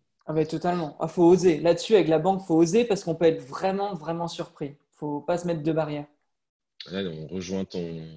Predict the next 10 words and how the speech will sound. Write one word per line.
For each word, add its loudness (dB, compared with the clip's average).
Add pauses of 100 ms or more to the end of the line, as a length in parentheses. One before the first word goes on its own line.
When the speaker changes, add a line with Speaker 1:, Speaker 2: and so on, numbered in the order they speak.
Speaker 2:
ta -4
chaîne -2
YouTube. -2
D'ailleurs, 4
oser 2
investir, 0
c'est -6
vraiment -4
ça. -6
C'est -16